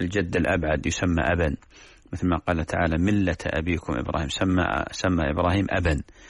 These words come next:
سماه أبا. آه، قالوا يجوز أن، أن يقال مثلًا، آه، يجوز أن، آه، يكون المعنى هارون هو ابن، آه، أخو موسى، آه، وإن كانت المسافة الزمنية بعيدة، لأن بينهم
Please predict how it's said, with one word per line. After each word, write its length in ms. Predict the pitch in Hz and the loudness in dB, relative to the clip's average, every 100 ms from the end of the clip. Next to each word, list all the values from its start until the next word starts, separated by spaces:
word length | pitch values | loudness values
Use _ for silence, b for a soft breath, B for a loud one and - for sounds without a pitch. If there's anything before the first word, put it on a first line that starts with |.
| B B B B - | B B B B -12
سماه 480 | - 90 87 85 - | -2 2 2 0 0
أبا. 240 | 90 85 - B B B B B - | 0 0 -4 B B B B B -2
آه، 380 | 85 82 55 - - | 0 2 0 -4 -4
قالوا 300 | 101 104 107 | 0 2 2
يجوز 420 | 117 131 90 - 73 | 2 0 0 -4 -8
أن، 180 | 85 | -8
أن 140 | 85 90 | -6 -6
يقال 760 | 80 - 92 98 117 123 90 | -6 -4 0 2 2 0 -2
مثلًا، 320 | 78 85 82 85 | -4 -4 -4 -4
آه، 280 | 76 78 - | -4 -4 -2
يجوز 420 | 87 123 110 90 | -2 2 0 0
أن، 300 | 90 87 80 | -2 -2 -2
آه، 560 | 58 - - - - | -4 -6 -6 -8 -6
يكون 300 | - - 101 | -8 -2 0
المعنى 380 | 85 87 92 98 | 2 2 2 2
هارون 440 | 80 87 92 113 95 | 0 2 2 4 2
هو 120 | 95 | 0
ابن، 220 | - 92 | 0 -2
آه، 640 | - - - - 55 - | 0 -2 -2 -4 -4 -4
أخو 220 | - 101 | -2 0
موسى، 420 | 90 107 113 123 135 B B B B B - | 2 2 2 0 -2 B B B B B -4
آه، 80 | 85 | 0
وإن 300 | 82 123 143 | 2 2 2
كانت 380 | - 107 92 - | 0 -2 -2 -2
المسافة 480 | 92 92 - 95 87 | -2 0 0 -2 0
الزمنية 560 | 85 85 87 90 85 | -2 0 2 2 0
بعيدة، 440 | 78 73 64 - - | 0 -4 -4 -6 -4
لأن 280 | 73 87 90 | -2 0 0
بينهم 380 | 107 90 101 | 2 0 0